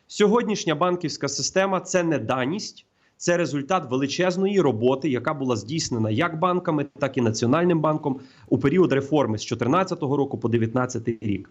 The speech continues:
Ми зайшли в цю війну з більш стійким банківським сектором, набагато більш стійким, ніж, наприклад, було,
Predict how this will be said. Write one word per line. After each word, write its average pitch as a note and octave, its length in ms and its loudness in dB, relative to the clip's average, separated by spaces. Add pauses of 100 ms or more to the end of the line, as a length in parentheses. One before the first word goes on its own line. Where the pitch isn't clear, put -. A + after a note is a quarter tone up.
Ми E3 200 6
зайшли C#3 360 0
в - 60 -2
цю C3 180 2
війну A#2 380 6 (300)
з F#2+ 140 -4
більш F#3 500 -2
стійким C3+ 580 0
банківським A#2 480 -2
сектором, B2+ 420 0
набагато C#3+ 400 0
більш A#2 180 -6
стійким, D#3 340 -4
ніж, D#3+ 160 2
наприклад, A#2 380 -2
було, B2+ 340 0